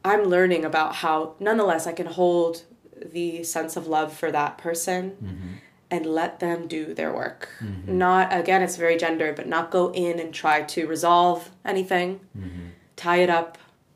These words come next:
Speaker 1: have it work out. Like, no, sometimes it's open-ended, and as we were just talking about things, they're evolutionary, and you can't evolve for someone else.
Speaker 2: Right.
Speaker 1: Um, but I see activism and love as, uh, co-, confrontation,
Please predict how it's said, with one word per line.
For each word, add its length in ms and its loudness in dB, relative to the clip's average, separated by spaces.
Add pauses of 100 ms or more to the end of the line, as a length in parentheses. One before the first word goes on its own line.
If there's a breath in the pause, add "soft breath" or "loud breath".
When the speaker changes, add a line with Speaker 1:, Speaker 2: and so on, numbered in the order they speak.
(100)
Speaker 1:
have 280 -2
it 60 -4
work 260 0
out. 320 0
Like, 180 -8
no, 180 -2
sometimes 420 -2
it's 140 -6
open-ended, 680 -2
and 260 -4 (400 loud breath)
as 160 2
we 80 6
were 80 6
just 140 0
talking 160 -4
about 160 -4
things, 360 -6
they're 200 -2
evolutionary, 640 0
and 100 -2
you 80 -2
can't 300 -2
evolve 420 2
for 220 0
someone 260 -6
else. 440 -8 (300 loud breath)
Speaker 2:
Right. 180 -14 (240 loud breath)
Speaker 1:
Um, 420 2 (200)
but 200 2
I 80 2
see 280 -2
activism 540 -2
and 100 -4
love 220 -4
as, 480 -6 (640 soft breath)
uh, 400 -4 (320)
co-, 220 -10
confrontation, 840 -4